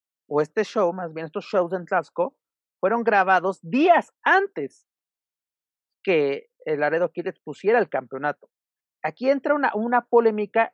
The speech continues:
y, y es una pregunta que te quiero realizar, mi estimado Joaquín. ¿Qué tan problemático es poner luchas de campeonato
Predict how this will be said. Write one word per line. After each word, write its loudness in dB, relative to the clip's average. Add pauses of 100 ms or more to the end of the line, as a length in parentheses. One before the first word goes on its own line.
y, -2
y -2
es -6
una -2
pregunta -4
que -10
te -20
quiero -2
realizar, -4 (360)
mi -10
estimado -6
Joaquín. -10 (800)
¿Qué -4
tan 0
problemático 0
es -4 (1120)
poner 2 (100)
luchas -2
de 0
campeonato -4